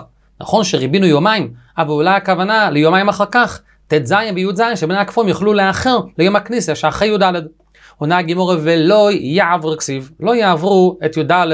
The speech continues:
ותזבוב. זו דרך אחת, מניין המקור לשלושת הימים שמוסיפים י"א, י"ב, י"ג. דרך שנייה, רב שמואל בן נחמני, עומר, עומר קרוא,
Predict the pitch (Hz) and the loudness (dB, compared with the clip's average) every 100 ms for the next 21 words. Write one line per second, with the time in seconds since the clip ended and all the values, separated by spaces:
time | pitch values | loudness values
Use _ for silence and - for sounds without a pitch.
0 | 151 156 156 120 113 - _ _ _ _ | -2 -2 -2 -2 -4 -8 _ _ _ _
1 | - - _ 131 208 233 196 214 - 156 | -20 -20 _ -2 2 4 4 2 2 0
2 | 202 208 214 160 147 185 196 165 139 117 | 2 0 0 -4 -2 0 0 -2 -4 0
3 | 202 196 196 _ 139 160 156 156 _ - | 2 2 -2 _ -2 0 0 -4 _ -6
4 | 156 160 165 139 160 160 156 135 143 - | -4 -4 -4 -2 0 -2 -4 -6 -6 -2
5 | 175 147 123 160 151 131 135 139 147 127 | -2 -2 0 0 0 -6 -8 -8 -6 -6
6 | 117 95 95 _ _ _ _ _ 160 196 | -6 -8 -14 _ _ _ _ _ -2 -2
7 | 180 151 139 156 - _ _ - 156 156 | -2 -4 -4 -4 -8 _ _ -4 0 0
8 | - 202 185 156 175 185 175 180 175 180 | 0 0 0 0 -2 -2 0 0 -2 -2
9 | 190 156 - 185 190 | -2 -2 -2 -2 -2